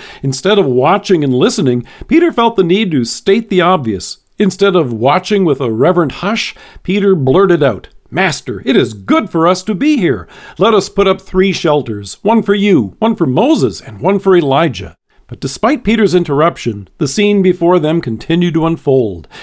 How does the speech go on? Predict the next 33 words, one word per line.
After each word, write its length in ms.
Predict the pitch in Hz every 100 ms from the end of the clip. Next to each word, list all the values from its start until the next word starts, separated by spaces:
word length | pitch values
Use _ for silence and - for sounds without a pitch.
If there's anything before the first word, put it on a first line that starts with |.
| -
And 120 | -
while 280 | 135 170 170
Peter 320 | 135 214 208
may 140 | 190 175
have 160 | 160
felt 260 | 135 180 190
like 220 | 135 113
chattering, 640 | - - 233 233 123 113 147 -
that 220 | 110 -
quickly 300 | - 170 180
came 240 | 151 170
to 100 | 156
a 60 | 120
stop. 540 | - - 160 156 - - - - -
While 340 | - 147 185 165
he 100 | 151
was 200 | 127 127
speaking, 500 | - 127 120 101 98 -
a 60 |
cloud 480 | 135 - 147 175 175
appeared 480 | 139 - 139 127 113
and 100 | 139
enveloped 560 | 151 135 123 185 165 -
them, 300 | 107 92 -
and 140 | - 208
they 100 | 202
were 160 | 190
afraid 560 | 160 - 254 277 220 131
as 120 | 131
they 100 | 143 190
entered 340 | 226 220 214
the 80 | 190
cloud. 580 | - 170 170 110 -